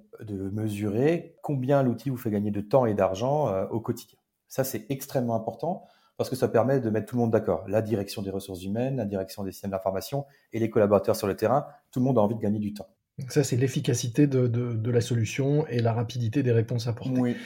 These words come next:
Speaker 2: Le lien, ensuite ?
Speaker 1: Alors, le lien, c'est lorsque vous avez une question, eh ben, vous allez trouver quelqu'un qui peut vous aider, qui veut vous aider.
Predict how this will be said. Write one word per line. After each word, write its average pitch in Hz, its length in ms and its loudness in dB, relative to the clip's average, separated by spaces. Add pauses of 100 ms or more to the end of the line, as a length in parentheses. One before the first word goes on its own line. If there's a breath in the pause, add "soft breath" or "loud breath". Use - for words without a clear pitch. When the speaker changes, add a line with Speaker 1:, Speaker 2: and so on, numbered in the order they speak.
(220 loud breath)
Speaker 2:
Le 156 180 12
lien, 170 360 10 (100)
ensuite ? 143 560 -2
Speaker 1:
Alors, 113 180 6
le 113 80 4
lien, 143 340 6
c'est 160 800 0
lorsque 165 640 4
vous 151 520 2
avez 120 180 4
une 107 100 0
question, 160 580 0
eh 110 60 -2
ben, 110 180 2
vous 107 100 -2
allez 113 160 2
trouver 147 240 -2
quelqu'un 147 300 4
qui 175 180 -4
peut 175 240 8
vous 139 260 6
aider, 143 260 6
qui 135 160 0
veut 127 160 6
vous 113 240 2
aider. 127 340 2